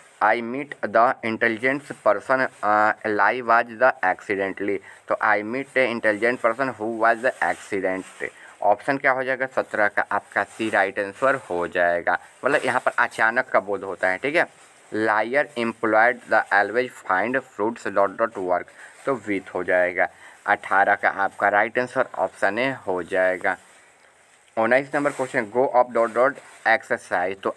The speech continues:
एन हो जाएगा। उन्नीस का आपका राइट आंसर ऑप्शन बी हो जाएगा। बीस नंबर क्वेश्चन, dot dot the fire the lock, तो एन हो जाएगा। क्या हो जाएगा? एन हो जाएगा।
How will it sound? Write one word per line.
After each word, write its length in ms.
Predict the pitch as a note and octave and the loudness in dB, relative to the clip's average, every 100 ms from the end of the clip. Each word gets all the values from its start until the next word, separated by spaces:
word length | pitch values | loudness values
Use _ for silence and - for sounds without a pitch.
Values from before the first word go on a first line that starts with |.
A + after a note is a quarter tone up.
| - | -2
एन 220 | F#2 F#2 | -2 -2
हो 180 | F#2+ F#2+ | -6 -4
जाएगा। 460 | F#2+ F#2 F2+ F#2+ F#2 - - - | 0 2 2 0 -2 -8 -20 -6
उन्नीस 380 | G#2+ G#2 G#2+ - | 0 0 0 -2
का 120 | G#2 | -2
आपका 360 | - G2+ - G2+ | 0 -2 0 0
राइट 300 | G#2 A#2+ C3 | 2 0 -4
आंसर 300 | C3 C#3 - | -4 -4 -2
ऑप्शन 420 | F#2+ G2 - G#2+ G2+ | -2 -2 -2 -4 -2
बी 160 | C3 | -6
हो 360 | C3 - F#2 F2 | -6 -6 -4 -4
जाएगा। 540 | F#2+ F2+ F2 F2 F2+ - _ - _ _ _ - _ | 0 2 2 0 -4 -6 _ -20 _ _ _ -20 _
बीस 320 | G2+ C3 C#3+ | -4 -2 -2
नंबर 200 | D3+ D3+ | 0 0
क्वेश्चन, 300 | C#3+ C#3 C#3 | 0 -2 -2
dot 220 | G#2+ B2 B2+ | 4 4 4
dot 200 | C3+ C3+ | 0 2
the 140 | C3 | 0
fire 420 | - - A2+ A#2 | -2 -2 0 2
the 100 | B2 | 0
lock, 320 | A2 F#2 F2 - - _ _ | 0 0 0 -4 -18 _ _
तो 140 | A#2 - | -8 0
एन 220 | G#2+ G2+ G2 | 0 0 -4
हो 140 | G2+ | -8
जाएगा। 300 | F#2+ F#2 G2 | -4 -4 -4
क्या 160 | G2+ A#2 | -2 -2
हो 100 | A#2+ | 0
जाएगा? 280 | C3+ C#3+ - | -2 -2 -2
एन 240 | G2 F#2 F#2 | -2 -2 -4
हो 140 | G2 | -6
जाएगा। 460 | F2+ F#2+ F#2 G2 | 0 2 4 2